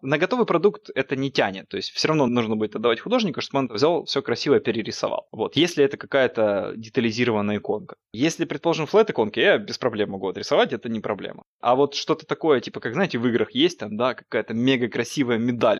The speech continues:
ты можешь её увеличить на экране и сидеть рассматривать. Вот так я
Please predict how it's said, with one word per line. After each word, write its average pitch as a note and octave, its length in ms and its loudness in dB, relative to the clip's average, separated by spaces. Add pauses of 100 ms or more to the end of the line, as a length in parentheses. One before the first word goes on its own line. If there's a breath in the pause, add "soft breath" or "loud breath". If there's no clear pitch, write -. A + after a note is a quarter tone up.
ты A#2 80 -12
можешь A2 240 -4
её A2+ 140 2
увеличить C3 540 -2
на A2 140 -6
экране G#2+ 280 -4
и C3+ 160 -8
сидеть C#3+ 320 -2
рассматривать. B2 540 -2
Вот A#2+ 100 -12
так G#3+ 180 -2
я D#3+ 200 4